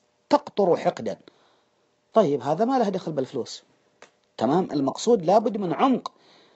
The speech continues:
في تحليل هذه الشخصيات الشيطانية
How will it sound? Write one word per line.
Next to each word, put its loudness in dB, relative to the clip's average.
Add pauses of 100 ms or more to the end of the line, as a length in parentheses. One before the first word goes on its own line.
(120)
في 0 (440)
تحليل 0
هذه 0
الشخصيات 0 (680)
الشيطانية 0